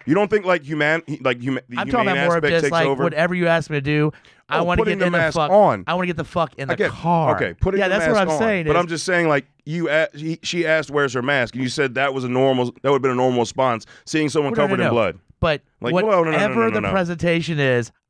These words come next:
Speaker 2: I wanna get the fuck in
Speaker 1: Yeah,
Speaker 2: the
Speaker 1: so that's
Speaker 2: car.
Speaker 1: why she
Speaker 2: That's
Speaker 1: put
Speaker 2: what
Speaker 1: it
Speaker 2: I'm
Speaker 1: on.
Speaker 2: saying.
Speaker 1: That's why
Speaker 2: So
Speaker 1: she
Speaker 2: she's
Speaker 1: put it
Speaker 2: like,
Speaker 1: on, yeah.
Speaker 2: not even thinking about, "Huh, it's in a Ziploc bag. That's a weird thing."
Speaker 1: Well, I
Speaker 2: No.
Speaker 1: kept, I kept mine, I kept mine in a Ziploc bag and just kept them in the truck.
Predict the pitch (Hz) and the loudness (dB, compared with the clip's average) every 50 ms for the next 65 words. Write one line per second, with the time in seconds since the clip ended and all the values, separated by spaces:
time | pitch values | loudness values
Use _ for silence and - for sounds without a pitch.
0 | _ _ - 139 151 160 175 175 180 170 165 170 165 147 180 156 - - - 151 | _ _ -6 -4 -4 -4 -4 -4 -6 -6 -4 -6 -6 -4 -6 -8 -6 -4 -2 -2
1 | 143 139 - - - 143 131 - 151 - 156 - 226 208 220 202 170 208 240 - | -2 -2 -2 -4 -6 -2 -2 -2 0 0 0 0 0 2 0 0 0 0 0 0
2 | - - 240 - 185 151 - 233 151 - _ _ - - 220 294 - 226 214 170 | 0 2 2 2 0 0 -2 -4 -6 -8 _ _ -20 -12 -6 -2 -2 -2 0 2
3 | 190 208 185 190 190 175 - 151 135 92 82 - _ _ _ 185 214 247 254 254 | 0 2 2 2 2 2 0 -2 -2 -4 -6 -14 _ _ _ -6 -4 -4 -2 -4
4 | 247 226 214 180 233 226 220 208 185 175 170 165 160 _ _ _ _ _ - 131 | -4 -4 -2 0 0 0 0 0 0 2 2 2 0 _ _ _ _ _ -12 -4
5 | 131 196 214 180 143 147 143 202 196 190 175 156 135 139 170 170 - 160 165 156 | -2 0 0 0 -2 -4 -2 -2 0 0 0 -2 -2 -4 -4 -4 -2 0 0 0
6 | 147 - 165 165 165 160 151 123 147 143 143 - - - 143 135 123 120 127 139 | 0 0 0 2 2 0 0 0 0 0 0 -2 -2 -2 -2 0 0 0 0 2
7 | 139 139 139 131 - - 143 117 135 151 156 156 170 156 - - 131 143 139 - | 2 2 0 -2 -6 -6 -4 -2 -2 0 0 2 0 0 0 -2 -4 -4 0 -2
8 | 156 127 127 127 123 123 - - 127 117 - 143 127 - _ _ - - 117 117 | -2 0 2 0 0 0 0 -2 -4 -2 0 -2 -2 -4 _ _ -6 -2 -2 0
9 | 120 120 110 107 101 113 92 110 107 107 95 101 104 104 104 104 98 92 - 120 | 0 0 -2 -2 -2 -4 -2 0 -2 0 0 0 0 0 -2 -4 -8 -4 -4 -4
10 | 76 98 104 95 87 - - 110 101 95 - | -4 -4 -6 -6 -6 -2 0 0 0 0 -2